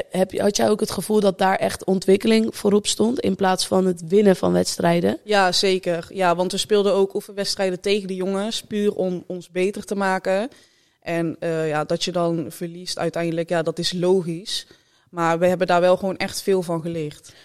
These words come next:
Speaker 1: En toen op een gegeven moment, eh, kwam er naar buiten vanuit de K N V B van C T O Amsterdam en C T O Eindhoven wordt o-,
Speaker 2: Ja.
Speaker 1: wordt opgegeven, C T O Amsterdam wordt Jong Ajax, C T O Eindhoven wordt
Speaker 2: Ja.
Speaker 1: Jong P S V. En dan krijg je te horen van, je, je gaat bij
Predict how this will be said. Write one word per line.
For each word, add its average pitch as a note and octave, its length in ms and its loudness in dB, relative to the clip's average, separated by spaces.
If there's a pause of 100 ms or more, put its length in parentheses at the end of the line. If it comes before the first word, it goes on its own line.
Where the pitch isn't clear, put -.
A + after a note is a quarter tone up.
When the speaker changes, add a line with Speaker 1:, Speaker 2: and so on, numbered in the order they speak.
(340)
Speaker 1:
En G#3+ 120 -16
toen A#3+ 80 -2
op B3+ 80 -2
een B3 60 -14
gegeven B3 420 0
moment, G#3 300 0
eh, G3+ 160 0 (120)
kwam G#3 220 2
er G3+ 100 2
naar F3+ 140 2
buiten F#3+ 360 4
vanuit F#3 220 -2
de - 60 -14
K - 60 -8
N F3+ 160 0
V F#3 360 0
B F3+ 40 -4
van G3 140 -8
C G3 220 2
T - 60 -4
O - 40 2
Amsterdam G#3 560 2
en G3+ 60 -2
C G3 140 -2
T - 40 -6
O - 40 -4
Eindhoven G3 300 -2
wordt G3 180 -6
o-, - 140 -2
Speaker 2:
Ja. F#3+ 80 -10
Speaker 1:
wordt F#3+ 160 -4
opgegeven, G3 680 2
C F#3+ 260 0
T - 60 -6
O G3+ 40 0
Amsterdam A3+ 440 0
wordt G#3+ 160 0
Jong G3+ 180 0
Ajax, G3+ 460 4
C G3 160 -4
T - 80 -8
O F#3+ 200 -2 (280)
Eindhoven G#3+ 500 4
wordt G3 140 0
Speaker 2:
Ja. G#3 60 4
Speaker 1:
Jong G3+ 260 2
P G3 40 4
S - 100 -6
V. G3+ 300 4 (440)
En G#3 80 0
dan A#3 80 2
krijg A#3+ 260 2
je - 60 -10
te A#3+ 80 2
horen A#3+ 260 6
van, A#3 160 -2
je, - 340 -4
je A3 80 4
gaat A#3 180 4
bij A#3 80 2